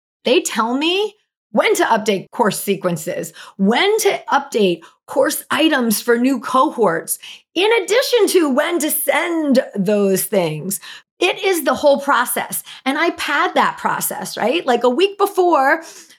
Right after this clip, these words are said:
I am updating things before they are to open. So there's padding and time in there. If something comes up, right, I can do it the next day. But I'm prompted on my calendar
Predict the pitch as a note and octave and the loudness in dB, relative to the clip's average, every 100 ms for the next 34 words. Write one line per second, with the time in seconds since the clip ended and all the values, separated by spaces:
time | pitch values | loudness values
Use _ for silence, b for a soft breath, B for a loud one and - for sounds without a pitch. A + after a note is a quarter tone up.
0 | _ - C4 D#4+ E4 D#4 D#4 D#4 D#4+ - | _ -2 0 0 0 0 0 0 -2 0
1 | E4+ F4 C#4 A3 F#3 F#3+ G3 E3+ F3 - | -2 2 2 4 2 0 -2 -4 -4 -4
2 | B3+ G#3+ G#3 B3+ C4+ C#4+ D4+ D#4+ F4 D#4+ | -4 -2 -2 0 2 2 2 2 0 0
3 | G4+ G4+ G3 F3 - C4+ C4 D4+ D#4+ - | 0 0 0 0 0 0 0 -2 -4 -8
4 | - D#4 E4 E4+ D#4 C4+ C4+ - C4+ D4 | -2 0 2 0 -4 -2 -2 -2 -4 -2
5 | C#4 A3+ F#3+ F3+ G3+ G#3 G#3 B B - | 0 2 2 0 -2 -4 -6 B B -8
6 | - G3 A3 C4+ C4+ D4+ D4+ C4+ F#4 A#3 | -2 0 2 0 2 0 0 0 2 2
7 | F#3 F#3+ A3+ D#4+ - G3 A3 C4 C#4+ C#4+ | 2 2 2 0 -2 -4 -2 -2 -2 -2
8 | C#4+ C#4+ D4+ - G3 D#3+ D#3 B B - | -2 -2 -4 -2 -2 -2 -8 B B -4
9 | C#4+ C#4+ C#4+ C4+ - - F4 G#4+ F#4+ D4+ | -4 -2 -4 -4 -4 0 0 2 2 2
10 | B3+ B3 A3 - A#3 B3+ C#4 D4 - F4+ | 2 0 0 -2 -2 -2 -2 -2 -2 -2